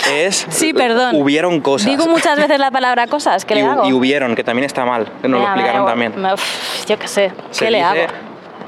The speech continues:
Speaker 1: hubo incidentes.
Speaker 2: <laughs> Vale, yo me quería referir a cosas pequeñas, cosas medianas, cosas grandes. Muchas historias, ¿vale? Voy a cambiar aquí,
Speaker 1: Vale.
Speaker 2: qué hacer, <laughs> de todos los tamaños.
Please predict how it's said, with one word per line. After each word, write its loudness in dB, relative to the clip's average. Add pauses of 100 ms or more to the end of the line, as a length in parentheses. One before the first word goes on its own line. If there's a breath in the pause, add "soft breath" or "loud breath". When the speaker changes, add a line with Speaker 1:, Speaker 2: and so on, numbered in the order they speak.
(220)
Speaker 1:
hubo 2 (720)
incidentes. 0
Speaker 2:
<laughs> -10
Vale, 2
yo 4
me 0
quería 2
referir 2
a 2
cosas 0
pequeñas, 0
cosas 2
medianas, 2
cosas 2
grandes. 2 (540 loud breath)
Muchas 4
historias, 2
¿vale? 2
Voy 6
a 4
cambiar 4
aquí, 2
Speaker 1:
Vale. -4
Speaker 2:
qué 0
hacer, 2 (360 loud breath)
<laughs> -10
de 4
todos 4
los 2
tamaños. 0